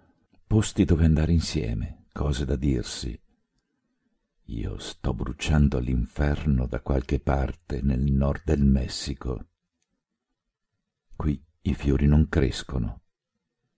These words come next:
Non sono come gli altri. Gli altri sono come gli altri. Si assomigliano tutti.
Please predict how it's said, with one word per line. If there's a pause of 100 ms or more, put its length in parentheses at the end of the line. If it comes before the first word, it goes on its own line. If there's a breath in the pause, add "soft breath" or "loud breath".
(440)
Non
sono
come
gli
altri. (560)
Gli
altri
sono
come
gli
altri. (1700)
Si
assomigliano
tutti.